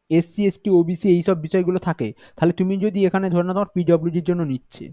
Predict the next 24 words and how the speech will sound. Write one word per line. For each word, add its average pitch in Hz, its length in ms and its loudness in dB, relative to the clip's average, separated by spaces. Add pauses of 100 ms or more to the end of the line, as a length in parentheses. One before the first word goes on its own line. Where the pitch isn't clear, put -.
(340)
অথবা 180 260 0
তোমার 190 180 0 (120)
ওবিসি 180 440 0
বা 175 160 6
ওবিসির 165 380 -2
জন্য, 170 180 -2 (240)
তখন 156 240 2
তোমাকে 185 240 0
এর 185 80 0
কাস্ট 165 200 2
সার্টিফিকেট 170 460 -2
দেখাতে 120 220 -2
হবে 98 180 -8 (420)
যে 147 180 2
না 156 60 2 (120)
তুমি 151 200 -4 (180)
এই 135 260 0 (160)
কাস্টের 151 420 0
অধিবাসী 120 440 -2 (300)
বা 143 80 4
এই 143 80 4
কাস্টে 143 360 2
পড়ো, 110 240 -10 (280)
otherwise 202 400 0